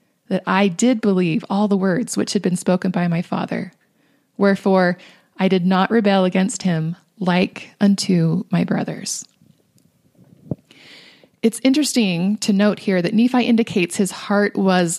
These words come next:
softened. This must mean that in the beginning, his heart was not soft.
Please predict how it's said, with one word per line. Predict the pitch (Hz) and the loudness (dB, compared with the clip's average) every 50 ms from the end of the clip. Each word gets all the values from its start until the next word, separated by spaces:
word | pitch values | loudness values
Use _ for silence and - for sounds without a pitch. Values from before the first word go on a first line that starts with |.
| - - | -6 -6
softened. | - - - 196 180 185 - - 185 175 170 165 160 - - - - _ _ _ _ _ _ _ _ _ _ _ _ _ _ _ _ _ _ _ _ _ _ _ _ _ _ _ | -6 -4 -2 -2 -2 -2 -2 -4 -4 -2 -2 -4 -4 -6 -8 -12 -16 _ _ _ _ _ _ _ _ _ _ _ _ _ _ _ _ _ _ _ _ _ _ _ _ _ _ _
This | - 254 262 - - | -4 -4 -4 0 0
must | 262 320 330 - - | 0 0 0 -2 -2
mean | 349 359 349 330 277 | -2 0 2 2 2
that | 262 - - | 2 2 2
in | 285 | 2
the | 285 277 | 2 4
beginning, | 285 262 220 302 311 269 262 226 | 2 4 4 2 4 4 4 4
his | 214 254 277 220 | 4 2 0 0
heart | - 277 294 294 - | 0 0 0 0 0
was | - 254 262 214 214 | 0 0 0 2 2
not | 254 254 247 - - | 2 2 0 -2 -2
soft. | - 262 262 233 214 196 - | -4 -2 -2 -2 -4 -4 -2